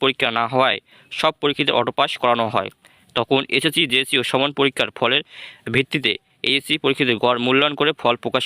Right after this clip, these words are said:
করা হয়েছিল। পরের বছর কয়েকটি বিষয়ের পরীক্ষা নিয়ে বাকি বিষয়ের ফল একইভাবে তৈরি করেছিল শিক্ষা বোর্ড। তো এখানে তোমাদের যখন দুহাজার বিশ সালে করোনা ভাইরাস ছিল, পরীক্ষা নেওয়া তো সম্ভব ছিল না এইচএসসি পরীক্ষার্থীদের, সেক্ষেত্রে তাদের এইচএসসি এবং জেএসসি এ, ফলের ভিত্তিতে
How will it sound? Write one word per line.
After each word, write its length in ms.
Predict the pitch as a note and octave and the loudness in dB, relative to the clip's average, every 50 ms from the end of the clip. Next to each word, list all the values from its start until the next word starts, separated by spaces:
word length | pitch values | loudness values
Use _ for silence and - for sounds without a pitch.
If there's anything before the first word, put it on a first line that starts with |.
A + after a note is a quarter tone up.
| - | -2
করা 120 | C3 C3 C#3 C3 | -2 -2 0 0
হয়েছিল। 280 | C3 A#2 - A2 G#2+ G#2+ - - _ - _ _ _ - | -2 -2 0 0 0 0 0 -2 _ -20 _ _ _ 2
পরের 240 | C3 C3 C#3+ D#3 | 2 4 2 2
বছর 240 | D3+ C#3+ D3 D3+ D#3+ D3+ | 0 -2 -2 -2 -2 -2
কয়েকটি 420 | - C3 B2+ B2+ - _ - D#3 F3 - - - - - - - A2+ A#2+ | 0 -2 -2 -2 -4 _ -4 -4 -4 -4 -10 -20 -20 -12 -8 -4 0 0
বিষয়ের 240 | C3 B2+ E3 D#3 D3+ - | 0 2 0 -2 0 0
পরীক্ষা 280 | C3+ C3 C#3 - - D#3 | 0 0 0 0 -2 -2
নিয়ে 140 | C#3+ C#3 B2 | 0 0 0
বাকি 260 | G#2 A2 A2+ A#2+ - D3+ | 0 -2 -2 -2 -2 -4
বিষয়ের 260 | D3 D3 E3 D#3 D3 - | -2 0 0 0 0 0
ফল 120 | C#3+ A#2+ E2 B2 | -2 0 0 0
একইভাবে 300 | A#2 C#3 D3 C#3 D3 D#3+ - - | 0 0 0 0 0 0 2 0
তৈরি 140 | B2+ B2+ C3 - | 0 0 0 0
করেছিল 260 | - B2 B2 - C#3+ C#3 | 0 0 0 2 0 0
শিক্ষা 320 | - - A#2+ - - G#2+ | 0 -2 -2 -2 -4 -4
বোর্ড। 200 | G2 G2+ F#2+ - _ _ _ _ _ _ _ _ _ _ _ - _ _ _ _ _ - - | -2 -2 -4 -4 _ _ _ _ _ _ _ _ _ _ _ -20 _ _ _ _ _ -14 -4
তো 60 | - C3 C3+ | -2 -2 0
এখানে 200 | - D#3+ D#3+ F3 F#3 - - | 0 0 -2 -2 -2 -2 -2
তোমাদের 240 | D3 D3+ D#3 D#3 C#3+ D3 | -2 0 -2 0 0 0
যখন 160 | D3+ D3+ D#3 D3+ | 0 0 -2 0
দুহাজার 240 | C#3 C#3 C#3 C#3+ C3 | 0 2 2 2 0
বিশ 140 | C3 D3+ D#3 - - | 0 -2 0 0 0
সালে 140 | A#2+ G#2 G2 - | -2 -2 -2 -2
করোনা 180 | C3+ C3+ C#3 C#3 | -2 -2 0 0
ভাইরাস 160 | C#3 C#3+ C#3+ - | -2 -2 -2 -2
ছিল, 100 | D3+ D3 D#3 D3 - - | -2 -2 -2 -2 -2 -2
পরীক্ষা 240 | C#3+ C#3 C3+ - D#3+ | -2 -2 -2 -2 0
নেওয়া 140 | C#3+ C#3+ C#3 | 0 0 -2
তো 60 | - - - | -2 -4 -2
সম্ভব 200 | C#3+ C3+ C3+ C3 - | 0 0 0 0 0
ছিল 80 | - C3 B2 A2 | -2 -2 -2 -2
না 40 | G#2+ - | -2 -2
এইচএসসি 200 | B2+ C3 C3 C3+ C3 C3+ | -2 -2 -4 -2 -2 -2
পরীক্ষার্থীদের, 400 | B2 A#2 - B2 A2+ G#2 G#2 - - - - - - - - - | -2 0 -2 -2 -2 -2 -2 -4 -6 -10 -14 -14 -16 -16 -8 -4
সেক্ষেত্রে 360 | - - C3+ D#3 D#3 C#3 - | -2 0 0 0 0 0 0
তাদের 160 | D3 C#3+ D#3 E3+ - - - - - | 0 0 0 -2 -6 -12 -8 -2 -2
এইচএসসি 300 | C#3 B2+ D#3+ D#3 - E3+ D#3 | 0 0 0 0 2 2 2
এবং 80 | D#3 C#3 B2 | 2 2 2
জেএসসি 320 | C3+ C#3+ C3 - - G#2+ | 0 -2 -2 -2 -4 -4
এ, 520 | - - _ - - - - _ - - A#2+ A#2 A2+ - | -4 -6 _ -20 -20 -20 -20 _ -2 0 0 0 0 0
ফলের 300 | - D3+ C3 C#3+ D#3 E3 - - - - _ - | 0 0 2 2 0 -4 -8 -14 -20 -20 _ -2
ভিত্তিতে 280 | A2+ C3 C3 C3 D#3 | 0 0 0 2 0